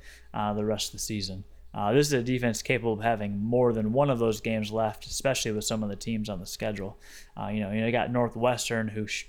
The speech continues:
you know, is not in great shape. Uh, again, anything can happen. It's college football, but, you know, that's a team that Michigan could beat up on a little bit. And so,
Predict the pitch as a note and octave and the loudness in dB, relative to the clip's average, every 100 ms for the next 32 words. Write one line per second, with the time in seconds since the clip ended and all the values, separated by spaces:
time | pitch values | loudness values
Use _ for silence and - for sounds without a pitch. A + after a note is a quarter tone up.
0 | - A#2+ G#2 G#2+ - - E3+ E3+ C#3 A#2+ | -10 -6 -4 -4 -4 -2 2 2 2 0
1 | B2+ B2+ C3 - B2+ C3 - - - - | 2 2 2 0 2 0 -4 -18 -18 -8
2 | A#2 G#2+ A2+ B2 A2+ A#2 A#2 A#2 G#2+ A2+ | -2 0 2 2 4 2 2 -2 -4 -2
3 | A#2 B2 B2 G#2 - A2+ G#2+ G#2+ - - | 0 0 0 -4 -2 2 2 2 -4 0
4 | B2+ B2+ - - - - A2 G#2 G2 A2+ | 0 0 -6 -20 -18 -8 0 0 0 -2
5 | A2 G2+ B2 B2+ A2+ - A#2 A2 G#2 A2+ | -2 2 4 2 -2 0 2 2 0 0
6 | G#2+ - G2+ - G2 A2 A2 G#2+ G#2 G2+ | -2 -2 -6 -8 -6 0 0 2 0 0
7 | G2+ G2+ G2 G#2 F#2 G2+ G#2 G2+ G2 | -2 -4 -2 -4 -4 -6 -6 -4 -4